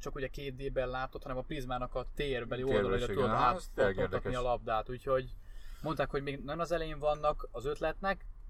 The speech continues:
Speaker 1: de én ny-, nyilvánvalóan sok sikert kívántam nekik, mert ez tényleg baromi érdekes hangzik.
Speaker 2: Szerintem én a magam részét be is fejezem, úgyhogy roppant egyszerű dolgom van.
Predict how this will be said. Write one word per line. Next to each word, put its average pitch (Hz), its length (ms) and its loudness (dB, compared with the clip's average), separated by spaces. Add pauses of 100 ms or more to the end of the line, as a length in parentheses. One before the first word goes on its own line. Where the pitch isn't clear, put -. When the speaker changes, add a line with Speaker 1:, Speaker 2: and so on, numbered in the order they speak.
(460)
Speaker 1:
de 147 100 -2
én 139 100 0
ny-, 139 200 -6
nyilvánvalóan 120 400 0
sok 123 180 -4
sikert 120 260 -4
kívántam 117 240 -4
nekik, 117 200 -8
mert 120 120 -6
ez 110 60 -10
tényleg 113 200 -6
baromi 101 300 -2
érdekes 98 400 -6
hangzik. 98 300 -4
Speaker 2:
Szerintem 147 320 2
én 143 80 0
a 139 40 4
magam 147 260 6
részét 123 300 2
be 123 100 4
is 117 140 0
fejezem, 117 340 2
úgyhogy 113 220 -4
roppant 107 440 6
egyszerű 90 340 -4
dolgom 87 420 -4
van. 110 300 4